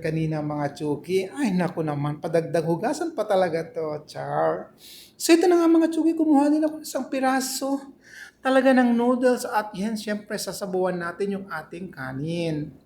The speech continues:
Mhm. Ayan, oh, ayan, oh. Medyo hassle sa pagsandok ng noodles, mga chuki. Oh, ayan, tingnan mo, ayan, oh.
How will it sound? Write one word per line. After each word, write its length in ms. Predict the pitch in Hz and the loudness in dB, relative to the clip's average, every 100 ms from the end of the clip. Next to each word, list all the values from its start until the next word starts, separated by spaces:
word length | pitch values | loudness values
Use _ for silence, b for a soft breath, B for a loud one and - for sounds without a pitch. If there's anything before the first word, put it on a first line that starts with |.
| _ _ _ _ _ _ _ _ 214 | _ _ _ _ _ _ _ _ -4
Mhm. 640 | 170 - 226 269 - - _ _ _ _ B B _ | -4 -4 -4 -4 -6 -16 _ _ _ _ B B _
Ayan, 520 | 170 165 165 277 359 - _ _ 170 | -2 0 0 -2 -6 -14 _ _ -6
oh, 400 | 156 151 156 - _ _ - | -4 -4 -8 -14 _ _ -6
ayan, 360 | 170 233 294 185 | -2 0 -2 -2
oh. 320 | 165 160 - b b - | -6 -6 -10 b b -8
Medyo 320 | 170 151 196 180 175 170 160 160 160 B _ | -4 2 4 4 2 0 -2 -2 -4 B _
hassle 560 | - 196 170 185 196 | 4 6 6 4 2
sa 160 | 190 185 | 0 -2
pagsandok 720 | 170 156 - 175 156 175 175 | -2 -4 -4 -4 0 -2 -2
ng 240 | 170 165 | -8 -6
noodles, 480 | 165 185 208 247 247 | -6 -4 -2 -4 -6
mga 240 | 240 233 226 | -6 -6 -4
chuki. 400 | 202 196 220 180 | -6 -4 -6 -2
Oh, 160 | 165 | 0
ayan, 320 | 156 160 151 | 0 -2 -4
tingnan 320 | 147 156 151 143 | -4 -4 -2 -2
mo, 160 | 139 120 | -2 -4
ayan, 360 | 131 131 123 123 | -6 -6 -8 -12
oh. 200 | 120 | -18